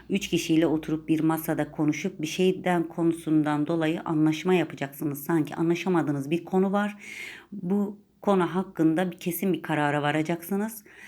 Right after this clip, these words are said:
Ee, bu karardan sonra inşallah ferah çıkacaksınız. Kararsız kaldığınız bazı konular var sizin. Önümüzdeki günlerde tek tek sonuçlanacağı görünüyor.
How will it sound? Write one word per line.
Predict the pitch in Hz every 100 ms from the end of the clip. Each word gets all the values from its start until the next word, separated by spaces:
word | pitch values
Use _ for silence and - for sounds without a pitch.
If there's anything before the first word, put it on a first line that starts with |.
| - - - -
Ee, | 160 151 156 151
bu | 160 196
karardan | 190 190 175 165 165 160
sonra | 160 196 175
inşallah | 208 - 175 170 185
ferah | 170 165 165
çıkacaksınız. | - 156 151 151 - 147 143
Kararsız | 175 165 165 247 247
kaldığınız | - 180 170 190 165
bazı | 170 165 -
konular | 170 156 151
var | 139 143
sizin. | 143 160 151 190 247 - - - - -
Önümüzdeki | 175 175 156 165 165
günlerde | 165 175 160 151 180
tek | 190 180
tek | 175 -
sonuçlanacağı | 165 151 151 - 147 147 147 143
görünüyor. | 139 156 156 160 180 214